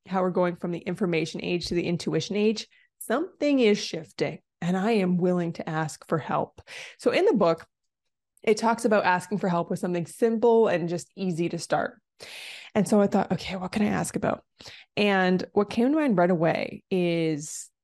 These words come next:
my toilet broke. So I, when I, I, in my bathroom, I noticed that there was, like, a bunch of, like, uh,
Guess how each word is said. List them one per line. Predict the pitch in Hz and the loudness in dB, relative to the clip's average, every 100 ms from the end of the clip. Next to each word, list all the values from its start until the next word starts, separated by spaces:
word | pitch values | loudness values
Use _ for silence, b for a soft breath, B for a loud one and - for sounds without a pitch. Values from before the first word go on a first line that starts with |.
| _ _ _ | _ _ _
my | 190 202 | -4 -4
toilet | - 160 156 - | -2 0 0 -2
broke. | - - - - - - _ _ _ _ - | -6 -6 -6 -10 -20 -20 _ _ _ _ -14
So | - - 185 165 160 165 165 | -8 0 2 4 4 2 2
I, | 170 170 170 165 160 156 151 - _ _ _ - | 2 4 4 4 2 2 0 -6 _ _ _ -18
when | - 185 180 | -2 0 2
I, | 165 170 165 | 2 2 2
I, | 160 - - | 0 -8 -8
in | 202 - 214 | -6 0 2
my | 220 | 4
bathroom, | 190 175 170 170 170 | 4 2 0 -4 -2
I | 175 | -2
noticed | 185 196 190 | 0 0 -2
that | 185 | -2
there | 190 | -2
was, | 180 190 | -2 -2
like, | 180 | -2
a | 175 | -4
bunch | 147 165 170 233 | -4 -6 -4 -6
of, | 220 | -4
like, | 202 - - _ _ _ - | -4 -4 -12 _ _ _ -2
uh, | 160 | -2